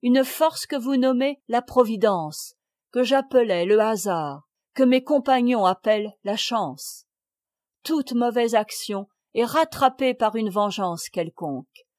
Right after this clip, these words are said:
avec quelque rapidité qu'elle s'y dérobe. Dans ce métier de lutteur, quand on a beau jeu, quinte et quatorze en main avec la primauté,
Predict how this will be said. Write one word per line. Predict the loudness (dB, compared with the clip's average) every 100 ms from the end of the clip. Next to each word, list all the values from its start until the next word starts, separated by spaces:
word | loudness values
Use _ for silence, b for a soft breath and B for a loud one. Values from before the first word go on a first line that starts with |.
| _
avec | -2 0 -2 2
quelque | 2 2 0
rapidité | 2 2 0 -4 -4 -6 0 0
qu'elle | 0 -4
s'y | -6 -12 -4
dérobe. | -4 -2 -6 -6 -10 -18 _ _ _ _ _ _ _ -4
Dans | -2 0
ce | 0
métier | 0 0 0 0 2
de | 2
lutteur, | 2 -2 0 0 0 -4 _
quand | 0 0 2
on | 2 4
a | 2
beau | 4 4 4
jeu, | 0 -2 -4 _ _ -2
quinte | 0 0 -2
et | 0
quatorze | 0 2 -2 -2 0
en | 0
main | 0 -4 -4
avec | -6 -4 -2
la | -2 -4
primauté, | -4 -4 -2 -2 -2 -4